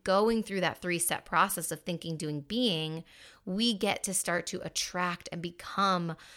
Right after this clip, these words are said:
a next level version of ourselves. I hope this is making sense to you guys. I feel a little bit scattered because I obviously have notes here with all the things that I wanna cover 'cause it's super science-y and, like, I'm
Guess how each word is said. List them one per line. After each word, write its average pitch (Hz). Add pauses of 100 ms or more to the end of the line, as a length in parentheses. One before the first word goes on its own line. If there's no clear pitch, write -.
(140)
a 180
next 170
level 160
version 156 (340)
of 160
ourselves. -
I -
hope 208
this 262
is 277
making 180
sense 160
to -
you -
guys. -
I 180
feel 240
a -
little 220
bit 196
scattered 160
because 160
I 165
obviously 180
have 175
notes 156
here 160 (840)
with 180 (340)
all 185
the 185
things 180
that 165
I 165
wanna 160
cover 165
'cause 160
it's 151
super -
science-y 165
and, 160
like, 170
I'm 160